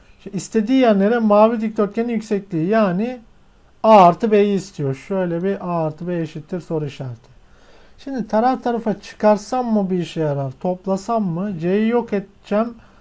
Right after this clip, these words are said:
Bir toplayayım arkadaşlar. Çıkmazsa bir şeyler yapacağız. Topladığımda C'ler gitti.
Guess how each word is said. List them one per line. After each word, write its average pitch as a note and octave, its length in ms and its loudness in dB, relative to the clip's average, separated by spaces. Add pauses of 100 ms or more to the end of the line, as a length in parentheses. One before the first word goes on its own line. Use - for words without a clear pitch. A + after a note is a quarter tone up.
(460)
Bir C4+ 120 -4
toplayayım C4 460 2
arkadaşlar. F3+ 520 0
Çıkmazsa G#3 600 -4
bir F#3 40 -6
şeyler F#3 240 -4
yapacağız. E3 520 -4
Topladığımda A3 680 -2
C'ler G#3 380 0
gitti. F#3 520 -8